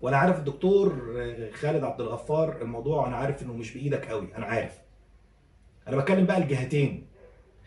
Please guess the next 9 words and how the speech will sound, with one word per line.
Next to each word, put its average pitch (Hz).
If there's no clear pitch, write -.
الجهتين 196
اللي 156
هي 220
بترشح، 123
الجهتين 202
اللي 156
بتضغط 202
لاختيار 175
القيادات. 135